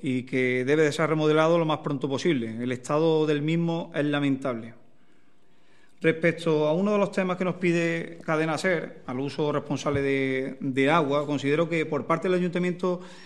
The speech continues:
no se está haciendo un uso responsable y deberían de ser los primeros en actuar y ser ejemplares. Llevan casi un año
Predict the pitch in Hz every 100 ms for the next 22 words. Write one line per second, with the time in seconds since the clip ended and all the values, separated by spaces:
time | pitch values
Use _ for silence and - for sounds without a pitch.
0 | - 170 165 170 180 - 175 170 170 170
1 | 170 156 - 143 175 170 151 - - -
2 | - 147 151 139 139 165 170 160 175 175
3 | 170 151 147 147 147 147 - 143 123 -
4 | - - - - - - - 156 175 185
5 | 185 170 202 123 117 - - - - -
6 | - - 160 196 214 214 254 - 147 127
7 | 160 185 190 180 185